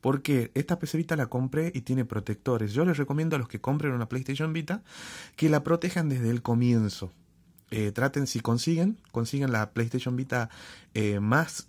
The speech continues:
eh, más, este, buena, más en buenas condiciones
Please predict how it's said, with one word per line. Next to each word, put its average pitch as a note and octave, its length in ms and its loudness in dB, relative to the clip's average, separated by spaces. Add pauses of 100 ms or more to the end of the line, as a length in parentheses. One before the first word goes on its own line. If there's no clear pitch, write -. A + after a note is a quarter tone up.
(120)
eh, G2 500 -4 (280)
más, C3+ 380 2
este, G2+ 420 -6
buena, C#3 440 4
más B2 240 2
en B2 160 0
buenas C#3 240 2
condiciones C#3+ 560 0